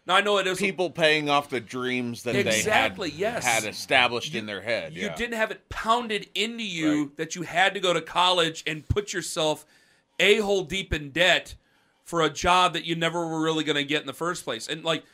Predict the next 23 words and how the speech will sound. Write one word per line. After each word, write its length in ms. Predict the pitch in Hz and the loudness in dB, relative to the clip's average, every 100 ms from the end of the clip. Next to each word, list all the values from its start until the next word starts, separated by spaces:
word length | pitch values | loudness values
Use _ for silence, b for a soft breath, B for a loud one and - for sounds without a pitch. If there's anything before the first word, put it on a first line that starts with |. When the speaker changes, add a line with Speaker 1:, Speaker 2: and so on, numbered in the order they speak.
| b b | b b
Speaker 1:
like, 140 | - 160 | -6 -4
people 180 | 202 180 | -4 -4
go, 80 | |
"Why?" 340 | 160 156 185 190 | -2 2 4 4
Well, 280 | 175 175 170 | 2 0 0
it's 160 | 160 | -2
your 120 | 202 | -4
fault 260 | 185 190 170 | -2 -2 -2
for 80 | 165 | -4
getting 180 | 156 147 | -4 -2
an 80 | 147 | -2
art 140 | 160 | -4
degree. 240 | 139 127 - b 175 | -6 -8 -10 b -6
No, 60 | |
you 140 | 190 202 | -4 -4
told 320 | - 233 285 | 0 2 2
me 60 | 285 | 0
I 60 | |
had 100 | 208 202 | -2 0
to 40 | |
go 60 | 180 | -2
to 60 | |
college 640 | 170 - 208 202 156 147 - | -2 2 4 4 0 -2 -12